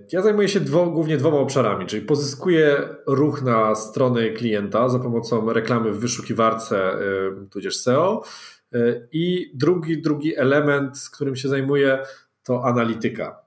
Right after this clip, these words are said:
czyli analiza danych dotyczących użytkowników i, i ich zachowań na, na stronie.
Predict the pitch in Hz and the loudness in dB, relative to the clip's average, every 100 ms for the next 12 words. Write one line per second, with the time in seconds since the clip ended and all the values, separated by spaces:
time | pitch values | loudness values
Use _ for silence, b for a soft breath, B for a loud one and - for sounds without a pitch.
0 | _ - 120 123 _ _ 120 120 143 135 | _ -20 -18 -18 _ _ -2 0 0 0
1 | 117 127 127 123 123 - - 117 107 - | 2 2 2 0 -2 -10 -14 -8 -6 -6
2 | - 107 - - 139 156 - 151 143 151 | -8 -8 -8 -10 -6 -6 -4 -4 -2 -2
3 | 151 147 143 - 110 113 113 110 107 117 | 0 0 -2 -6 -6 -4 -4 -4 -4 -4
4 | 107 107 104 104 101 95 92 95 95 95 | -4 -2 -4 -4 -4 -4 -4 -4 -6 -8
5 | - 98 113 190 | -8 -6 -2 -4